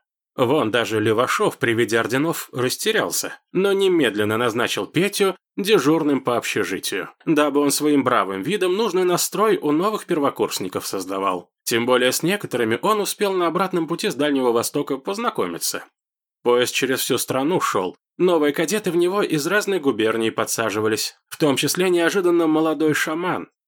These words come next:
чья магия принципиально отличается от всего того, с чем раньше приходилось встречаться в академии. И княжна Дивеева, внучка наместника всего Дальнего Востока, девушка с характером,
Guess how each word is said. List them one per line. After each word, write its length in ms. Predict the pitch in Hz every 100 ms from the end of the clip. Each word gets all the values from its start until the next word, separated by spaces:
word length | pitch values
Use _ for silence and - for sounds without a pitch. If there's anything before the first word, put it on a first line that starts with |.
| _
чья 280 | - 120 117
магия 380 | 110 156 156 151
принципиально 680 | 180 190 180 165 160 131 107
отличается 680 | 104 120 - 160 156 - 143
от 160 | 135
всего 280 | - 147 131
того, 400 | 107 104 139 190 - _ -
с 100 | -
чем 240 | 202 185
раньше 280 | 208 214 208
приходилось 500 | 190 185 175 202 180
встречаться 580 | - 151 - 117 - 117
в 60 |
академии. 680 | 110 117 95 92 82 80 - _ _
И 180 | 139 240
княжна 500 | 262 240 196 123 123
Дивеева, 720 | 120 139 180 170 98 92 - _ _
внучка 440 | 139 190 233 - 107
наместника 540 | 120 139 - 110 117
всего 340 | - 151 139
Дальнего 420 | 101 113 101 101 98
Востока, 580 | 98 - 180 - 90 - _ -
девушка 420 | 156 135 117 -
с 80 | -
характером, 580 | 226 220 - 110 98